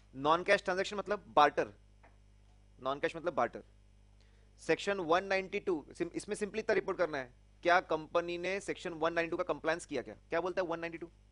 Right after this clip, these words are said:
अगर नॉन कैश transaction है director या उसके रिश्तेदारों के साथ में, तो पहले आपने, पहले आपने resolution pass करवाना चाहिए।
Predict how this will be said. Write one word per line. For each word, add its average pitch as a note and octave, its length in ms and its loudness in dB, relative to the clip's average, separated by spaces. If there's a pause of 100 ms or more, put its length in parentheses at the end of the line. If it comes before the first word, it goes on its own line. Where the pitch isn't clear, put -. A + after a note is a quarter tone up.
(800)
अगर D#3+ 220 6
नॉन E3+ 240 4
कैश G3+ 200 4
transaction F3 480 0
है A#2+ 140 -6
director D3+ 480 4
या F#3 80 2
उसके F3 220 -4
रिश्तेदारों E3 440 0
के E3 80 -6
साथ C#3+ 220 -2
में, G#2+ 100 -18 (1200)
तो D#3+ 80 2
पहले E3 540 2 (520)
आपने, D#3+ 560 -2 (580)
पहले D#3 260 4
आपने E3 440 2
resolution D#3+ 520 0
pass E3 260 6
करवाना C#3+ 280 0
चाहिए। G2+ 240 -10